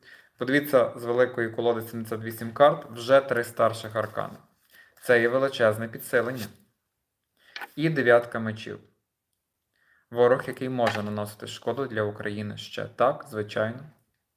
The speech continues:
Важливі дати в червні йдуть якось так навіть двійками, енергія двійок.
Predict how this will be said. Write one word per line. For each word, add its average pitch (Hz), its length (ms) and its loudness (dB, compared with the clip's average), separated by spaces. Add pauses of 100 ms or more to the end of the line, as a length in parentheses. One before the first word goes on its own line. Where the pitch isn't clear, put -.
(2000)
Важливі 123 400 4
дати 120 480 4
в 107 100 -6
червні 113 400 2
йдуть 110 300 -8
якось 107 280 -12
так 113 240 -4
навіть 107 360 -4
двійками, 117 600 -2
енергія 110 440 0
двійок. 113 580 -6